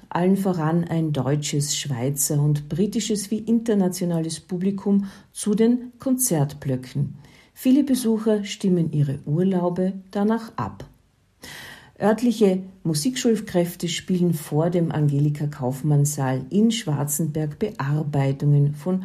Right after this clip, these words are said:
Schubertschen Hornduetten live und mitten im parlierenden Publikum. Das Pausensignal live musiziert.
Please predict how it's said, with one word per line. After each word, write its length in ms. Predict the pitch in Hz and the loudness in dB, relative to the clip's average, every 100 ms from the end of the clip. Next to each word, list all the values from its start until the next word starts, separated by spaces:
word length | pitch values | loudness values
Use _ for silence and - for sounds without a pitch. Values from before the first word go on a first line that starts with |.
| - - _ | -8 -20 _
Schubertschen 800 | - 170 156 156 147 - 185 185 | -8 -4 0 2 0 2 -2 0
Hornduetten 720 | 160 165 160 143 131 - 147 | 0 2 4 2 2 -2 -2
live 560 | 143 123 113 - 254 254 | 0 0 0 -2 -4 0
und 180 | 254 254 | 0 2
mitten 460 | 190 185 202 214 - - - | 2 2 0 0 -4 -20 -4
im 160 | 220 | -2
parlierenden 680 | 233 220 175 160 170 202 196 | 0 2 2 0 -2 -4 -2
Publikum. 680 | 190 - 147 147 135 123 - - _ | -2 -2 -4 -2 -4 -4 -6 -12 _
Das 320 | 214 240 - | -4 -4 -6
Pausensignal 960 | - 135 123 123 139 - 143 131 123 98 95 | -4 -2 -2 -2 -4 -4 -6 -4 -4 -6 -8
live 440 | 151 127 151 151 - | -4 0 -2 -4 -4
musiziert. 680 | 151 151 214 - 139 147 | -2 -2 -6 -6 -8 -8